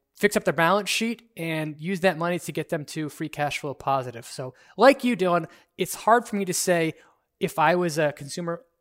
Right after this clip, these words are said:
if I was a business owner, why would I go with BigCommerce when Shopify, uh, exists? The two do seem to be, um, parallels. Ben, if, if knowing what I know now,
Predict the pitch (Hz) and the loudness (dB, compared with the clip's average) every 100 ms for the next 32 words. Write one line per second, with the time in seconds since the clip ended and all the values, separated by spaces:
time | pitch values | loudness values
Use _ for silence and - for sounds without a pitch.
0 | - 175 - 165 160 139 170 170 180 170 | -6 -2 4 4 4 -2 -4 -4 -4 -4
1 | 165 - - 160 220 220 208 190 180 156 | -6 -10 -2 0 4 4 4 4 0 0
2 | 160 147 - 147 143 135 147 131 - 139 | -4 -4 0 0 0 -6 -6 -4 2 2
3 | - - 143 127 127 - _ - 135 127 | 0 -4 -2 0 -4 -10 _ -2 0 0
4 | 139 127 123 120 - 143 - 202 151 185 | -2 -6 -6 -6 -6 -8 -4 -4 -2 -4
5 | - 175 160 139 143 139 - _ _ 139 | -4 -6 -8 -6 -6 -6 -10 _ _ -8
6 | 127 123 - _ - 180 175 180 170 170 | -6 -8 -16 _ 2 4 6 6 4 2
7 | - - 143 139 - - 165 - - 165 | -4 -6 -6 -8 -14 -10 -10 -10 -14 -14
8 | - 170 196 202 190 190 185 175 175 190 | -4 2 4 4 4 4 2 2 2 2